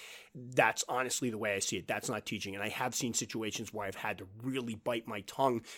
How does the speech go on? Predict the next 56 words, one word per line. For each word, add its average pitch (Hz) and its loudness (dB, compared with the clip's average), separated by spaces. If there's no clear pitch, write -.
because 107 -4
people 117 -2
have 107 -4
gone 117 0
forward 123 2
and 117 -2
went, 113 -4
"What? 151 8
They've - -2
gotta 139 6
learn. 156 10
I'm 117 0
just 127 -4
trying 143 4
to 143 2
educate 139 4
them. 107 0
I'm 135 4
a 143 4
teacher." 165 0
And 107 0
it 104 -4
just - 2
so 113 -2
irritating 107 -2
because 98 -6
that's, 104 -6
you 117 -8
know, 120 0
quite 135 -4
pr-, 156 4
frankly, 147 -2
that's 113 -4
wh-, 143 -10
those 139 -4
are 135 -2
bad 135 0
teachers. 92 -8
Those 104 -4
are 131 2
the 123 2
ones 127 0
you 120 -4
had 127 0
in 120 -8
school 139 -2
that 101 -8
made 110 -2
you 113 -4
afraid 107 -4
to 101 -6
take 107 -4
risks, 101 -4
that - -8
made 107 -2
you 110 -6